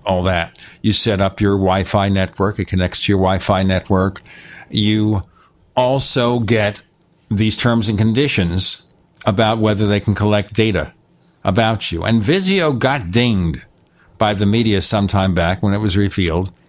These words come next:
they were doing that. And I assume all T V makers with smart T Vs will do that if you don't say no.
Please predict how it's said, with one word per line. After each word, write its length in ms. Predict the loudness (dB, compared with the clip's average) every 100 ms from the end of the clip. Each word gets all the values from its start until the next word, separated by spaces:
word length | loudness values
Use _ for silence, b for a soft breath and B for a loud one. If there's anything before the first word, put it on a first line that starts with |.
| -6
they 80 | -2
were 120 | 0
doing 280 | 2 0 0
that. 140 | 0
And 120 | 0 0
I 80 |
assume 360 | 0 0 0 0
all 120 | 0
T 200 | -2 -2
V 120 | 0
makers 420 | 0 0 0 -2 0
with 100 | 0
smart 320 | 0 -2 -2
T 180 | -2 0
Vs 340 | 0 0 -2 B B B B _ -2
will 200 | 0 2
do 180 | 0
that 400 | 2 0 0 -6 _ _
if 160 | -4 -2
you 60 |
don't 160 | 0 0
say 260 | 0 0 0
no. 300 | 0 -2